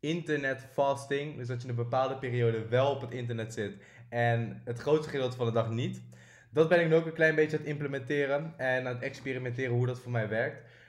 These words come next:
Dus de telefoon die ik normaal gebruikte, die, ehm, heb ik helemaal leeggehaald. Er zit geen WhatsApp meer op, geen Facebook, geen Instagram, geen Messenger, helemaal niks. Ehm,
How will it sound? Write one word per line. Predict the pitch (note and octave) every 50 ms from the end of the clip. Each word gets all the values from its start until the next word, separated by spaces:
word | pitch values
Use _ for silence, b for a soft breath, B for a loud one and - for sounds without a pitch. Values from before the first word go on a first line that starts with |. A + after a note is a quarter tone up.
| B B
Dus | - A#2+
de | C#3 A#2+
telefoon | B2 D#3+ D#3+ D3+ D3+ F3 E3 D#3
die | D3+ D3+
ik | D3
normaal | D3 C#3 C#3+ D3+ D#3+ F3 E3+
gebruikte, | - D3+ C3+ C3 B2 A#2+ A#2 A#2+ A#2 G2+ E2+ G2 - B B B B B
die, | B A2 A#2+ B2 B2 B2 A#2+
ehm, | A2+ A2
heb | A2+ A2+ A2
ik | -
helemaal | C#3+ C3 B2 B2 B2
leeggehaald. | B2+ C#3+ D#3 D3+ - D3+ D3 D3 D3 D3
Er | - A#2+
zit | -
geen | - B2+ A#2
WhatsApp | G#2+ A2+ A#2 - C#3 C#3+ C#3 C#3
meer | B2+ B2+ B2 A#2+
op, | A#2+ A#2+ A#2+ A#2+
geen | - - B2+ A#2 A2+ A2 A2+ G#2+ G#2+ -
Facebook, | - C#3+ C#3 C#3 B2 A#2+ B2+ C3 A#2+ -
geen | - A#2+ A#2 A#2+ B2
Instagram, | C3 C3 B2 - B2+ A#2 B2 A#2+ A#2+
geen | A#2+ A#2+ G#2+ A2+
Messenger, | B2+ B2+ - B2 A#2 A#2 A2+
helemaal | A#2+ A#2 B2 A#2 A2+
niks. | A2+ B2 - - - - - B B B B B B B B B B B
Ehm, | - B2+ B2+ B2+ B2+ B2+ B2+ B2 B2+ B2 B2